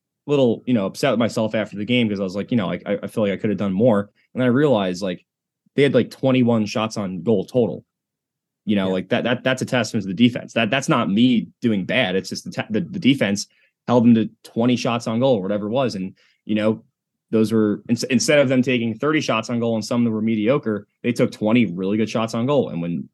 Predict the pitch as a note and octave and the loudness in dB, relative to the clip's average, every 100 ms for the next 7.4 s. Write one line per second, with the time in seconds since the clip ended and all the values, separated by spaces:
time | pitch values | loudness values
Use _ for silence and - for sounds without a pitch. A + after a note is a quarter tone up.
0 | _ _ - D#2 G#2 A#2 A#2+ A#2+ D3+ C3+ | _ _ -12 -6 0 2 2 2 0 2
1 | A#2 A2+ G#2 E2+ F2 G2+ A2 A2 A2 A2 | 0 0 -6 -6 -6 -2 -2 -2 -2 -2
2 | A#2 G#2+ - - F#2 - - F#2+ - C3+ | 0 -2 -6 -12 -14 -10 -8 -6 -2 -2
3 | B2 A2 G#2 G#2 - _ C3+ B2 D3 C#3 | -2 -4 -6 -6 -18 _ -2 0 0 0
4 | C3+ B2+ A2+ A2 B2+ F2+ - _ G#2 G#2 | 2 2 2 2 2 -2 -8 _ -2 -2
5 | G2 - G2 G#2 G#2 A2 C3+ C3+ A#2+ A2 | -2 -4 -2 -2 -2 0 2 2 2 2
6 | G#2+ - _ _ _ _ _ A2+ A#2+ B2 | 0 -6 _ _ _ _ _ -2 0 2
7 | A#2+ A2+ G#2 | 2 2 0